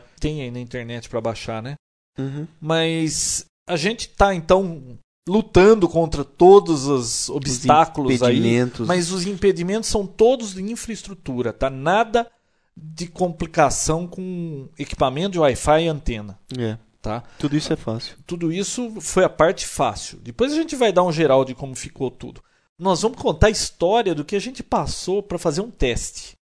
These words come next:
Speaker 1: Aliás, nós fomos fazer dois testes, né, na casa de duas pessoas. A gente levou o equipamento, o Kodama, o notebook e a
Speaker 2: Uma
Speaker 1: antena,
Speaker 2: extensão,
Speaker 1: né?
Speaker 2: e uma extensão,
Speaker 1: Uma
Speaker 2: né?
Speaker 1: extensão, uma extensão de cabo, uma extensão de força também.
Speaker 2: Uhum.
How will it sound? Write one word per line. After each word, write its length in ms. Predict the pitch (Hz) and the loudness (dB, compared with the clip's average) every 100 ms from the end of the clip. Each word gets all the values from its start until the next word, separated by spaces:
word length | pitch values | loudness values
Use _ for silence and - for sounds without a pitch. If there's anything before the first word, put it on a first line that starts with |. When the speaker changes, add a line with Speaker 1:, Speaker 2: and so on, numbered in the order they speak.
| _ _ _ _ | _ _ _ _
Speaker 1:
Aliás, 280 | 175 247 285 | 4 4 6
nós 180 | 254 - | 0 0
fomos 260 | 247 233 | -2 0
fazer 280 | 220 180 208 | 0 2 0
dois 260 | 185 240 - | 0 -2 2
testes, 460 | 160 117 - 113 | 0 0 -4 -12
né, 120 | 117 135 | -10 -10
na 100 | 131 | -4
casa 220 | 147 135 | -4 -4
de 60 | |
duas 180 | 190 202 | -8 -10
pessoas. 480 | - 165 - - - _ _ _ _ - | -8 -10 -10 -14 -16 _ _ _ _ -4
A 140 | 147 | -2
gente 880 | 139 147 175 185 175 - 190 185 180 | -2 -4 -4 -6 -6 -6 -4 -2 -2
levou 360 | 175 160 160 165 | 4 4 6 4
o 40 | |
equipamento, 600 | 151 - 175 160 170 196 190 | 2 2 0 2 -4 -4 -6
o 20 | |
Kodama, 600 | - 147 131 135 175 175 | 0 2 4 4 2 0
o 60 | |
notebook 840 | 135 139 - 143 135 180 202 - 190 | -2 -4 -4 -6 -2 -2 -4 -14 -12
e 300 | 143 139 135 | -6 -2 4
a 60 | 135 | 4
Speaker 2:
Uma 80 | 127 | 4
Speaker 1:
antena, 280 | - 147 139 | 4 4 4
Speaker 2:
extensão, 380 | - 156 120 147 | 2 2 4 2
Speaker 1:
né? 60 | 127 | 0
Speaker 2:
e 40 | |
uma 100 | 143 | -2
extensão, 520 | 131 143 120 - 120 147 | -2 0 -2 -2 -4 0
Speaker 1:
Uma 40 | 156 | 2
Speaker 2:
né? 60 | |
Speaker 1:
extensão, 920 | 147 - 151 123 - - 135 156 208 202 | 2 2 0 0 -4 0 2 4 4 2
uma 100 | 143 | -2
extensão 400 | - 135 - 135 | -2 -4 -2 -6
de 100 | 135 | -6
cabo, 420 | - 156 202 160 | 0 2 4 0
uma 140 | 131 | -6
extensão 520 | 123 - 120 - 131 123 | -6 -6 -6 -6 -8 -10
de 80 | |
força 460 | 113 - 139 147 131 | -12 -2 -2 0 -4
também. 400 | - 123 175 277 _ _ - | -8 -8 -8 -10 _ _ -10
Speaker 2:
Uhum. 320 | 127 139 | -8 -8